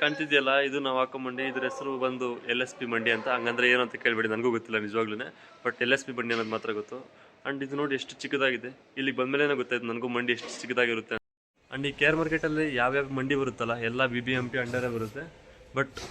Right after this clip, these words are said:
ಒಂದು ರೂಮ್ ಬಾಡಿಗೆ ಎಷ್ಟು ಗೊತ್ತಾ ಇದು? ಅದು ತರ್ಟಿ ಫೈವ್ ತೌಸಂಡ್ ಕಣ್ರಿ. ನಾನು ಬೆಂಗಳೂರಲ್ಲಿ ರೂಮ್ ಮಾಡಿದ್ದೀನಿ, ಅದ್ರ ಟೂ ಬಿ ಎಚ್ ಕೆ ರೂಮು, ಅದಕ್ಕೆ ಹನ್ನೆರಡು ಸಾವಿರ ಅಷ್ಟೇ. ಇದು just ಒಂದು ರೂಮ್ ಥರ ಅಷ್ಟೇ ಇದೆ.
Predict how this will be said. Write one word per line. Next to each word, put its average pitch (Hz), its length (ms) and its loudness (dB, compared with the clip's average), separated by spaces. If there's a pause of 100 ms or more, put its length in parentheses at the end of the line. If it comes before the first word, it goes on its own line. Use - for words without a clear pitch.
(260)
ಒಂದು 151 240 2 (220)
ರೂಮ್ 151 220 2
ಬಾಡಿಗೆ 127 240 4
ಎಷ್ಟು 131 200 -4
ಗೊತ್ತಾ 120 260 2
ಇದು? 110 200 2
ಅದು 107 140 0 (300)
ತರ್ಟಿ 120 280 -4
ಫೈವ್ 123 180 -2
ತೌಸಂಡ್ 120 300 -2
ಕಣ್ರಿ. 107 240 -6 (360)
ನಾನು 123 200 2
ಬೆಂಗಳೂರಲ್ಲಿ 127 440 0 (180)
ರೂಮ್ 131 160 0
ಮಾಡಿದ್ದೀನಿ, 113 360 2
ಅದ್ರ 117 180 -4 (120)
ಟೂ 131 120 0
ಬಿ 131 120 4
ಎಚ್ 120 160 -2
ಕೆ 123 120 -2
ರೂಮು, 117 200 -2 (420)
ಅದಕ್ಕೆ 127 240 4
ಹನ್ನೆರಡು 123 260 4
ಸಾವಿರ 113 220 2
ಅಷ್ಟೇ. 143 200 -6 (400)
ಇದು 143 200 -2
just - 200 -6 (320)
ಒಂದು 139 340 -2
ರೂಮ್ 165 220 0
ಥರ 139 80 4 (100)
ಅಷ್ಟೇ 139 240 2
ಇದೆ. 123 140 4